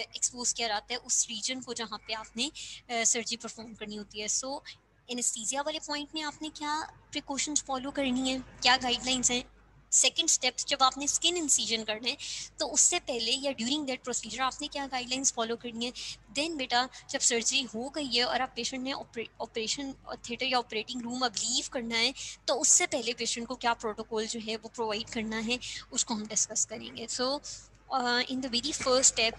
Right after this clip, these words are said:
before induction of anesthesia, uh, बे-, बेटा क्या protocol follow करना है कि has the patient confirmed his or identity? अब हमारे setups में ये protocol follow नहीं किया जाता,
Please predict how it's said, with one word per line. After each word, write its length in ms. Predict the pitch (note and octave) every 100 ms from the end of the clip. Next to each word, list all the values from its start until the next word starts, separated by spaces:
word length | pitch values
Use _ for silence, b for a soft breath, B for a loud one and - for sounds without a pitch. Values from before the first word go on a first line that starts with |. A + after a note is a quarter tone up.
| -
before 360 | - B3 B3
induction 440 | D4 B3 A3+ - C4 A#3+
of 40 |
anesthesia, 800 | B3 A#3 - - A3 G3+ A3 G#3+
uh, 880 | - - - - - C4 B3 A#3+ B3
बे-, 220 | C4 -
बेटा 220 | A3 B3+
क्या 160 | B3 B3+
protocol 500 | B3+ A#3+ - C4 B3+
follow 320 | - A#3 A#3
करना 240 | A#3+ A3+
है 60 | B3
कि 380 | B3 A#3 A#3 B3
has 140 | -
the 120 | D#4+
patient 340 | C#4+ - D4 D4
confirmed 540 | C#4 - B3+ C4 B3+ B3
his 160 | B3
or 220 | C4 B3+
identity? 460 | A#3+ A3+ A3 A3+ C4+ - B B B C#4+
अब 80 | C#4
हमारे 520 | - B3+ A3 A3+ D4+
setups 420 | - C#4+ C4 -
में 240 | C#4 C#4 - - - _ - - _ _ - _ - A3+
ये 80 | C4
protocol 380 | C4+ B3 - C#4
follow 300 | - A3 A#3+
नहीं 300 | A#3+ B3 C4+
किया 220 | A#3+ A3
जाता, 320 | G3+ -